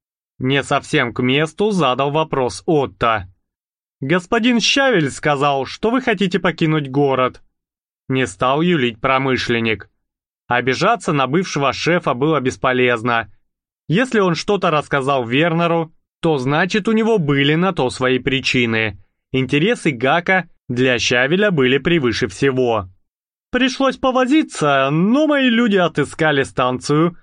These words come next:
на которой сошли два странных пассажира. Вас, может быть, и не вспомнили бы,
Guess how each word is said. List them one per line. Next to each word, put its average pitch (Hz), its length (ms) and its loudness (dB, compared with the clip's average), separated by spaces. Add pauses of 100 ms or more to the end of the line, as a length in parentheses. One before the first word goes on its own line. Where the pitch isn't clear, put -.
(140)
на 165 180 0
которой 214 460 0
сошли 165 380 0
два 143 360 0
странных 135 540 -2
пассажира. 131 800 0 (460)
Вас, 190 360 0
может 202 300 2
быть, 196 200 0
и 214 60 2
не 202 120 2
вспомнили 196 560 0
бы, 156 300 2